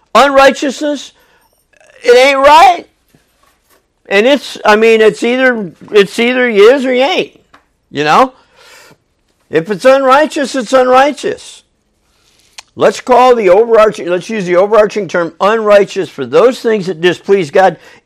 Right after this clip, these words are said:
even before they culminate in activity. Now, our pastor went o-, <laughs> backed up and went through some, I mean, we've kind of,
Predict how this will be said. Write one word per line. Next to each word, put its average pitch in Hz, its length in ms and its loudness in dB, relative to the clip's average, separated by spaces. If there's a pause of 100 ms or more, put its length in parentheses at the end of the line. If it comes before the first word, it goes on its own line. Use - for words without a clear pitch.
even 262 440 0
before 202 840 2
they 175 160 -4
culminate 208 560 -4
in 185 100 -6
activity. 175 580 -4
Now, 123 300 -10 (320)
our 127 140 -2
pastor 220 840 0 (2000)
went 165 460 0
o-, 160 640 0
<laughs> - 20 -14
backed 233 520 0
up 233 340 4
and 160 360 -2 (360)
went 202 440 0
through 247 320 0
some, 233 220 2
I 226 160 2
mean, 262 220 -2
we've 311 240 -4
kind 339 400 -4
of, 233 280 -2